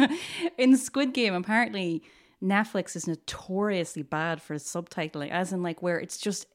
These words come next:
incorrectly translating to the point at which, like, it makes sense, but you are missing a context all the time. Like, there's something that's not being done correctly. That's really offensive because you're just,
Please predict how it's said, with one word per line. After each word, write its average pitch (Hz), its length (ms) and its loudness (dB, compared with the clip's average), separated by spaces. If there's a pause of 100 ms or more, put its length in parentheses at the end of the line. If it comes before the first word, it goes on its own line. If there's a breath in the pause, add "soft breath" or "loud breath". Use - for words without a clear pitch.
(120)
incorrectly 185 880 2
translating 156 800 -2 (240 loud breath)
to - 80 -4
the 196 60 2
point 214 300 2
at 196 100 2
which, 170 380 0 (440 soft breath)
like, 170 280 -2
it 170 140 -4
makes 220 280 0
sense, - 680 0 (180 soft breath)
but 185 120 0
you 196 180 2
are 175 80 4
missing 170 500 0
a 160 60 -6
context - 840 -2
all 151 200 -4
the 151 100 -6
time. 147 380 0
Like, 139 160 -6
there's 165 160 -4
something 190 360 0
that's 160 180 -4
not 165 160 0
being 156 140 -2
done 151 200 -2
correctly. 151 520 -6 (200 loud breath)
That's 208 300 4
really 190 220 2
offensive 170 560 -2
because 165 280 -8
you're 170 100 -2
just, - 380 -8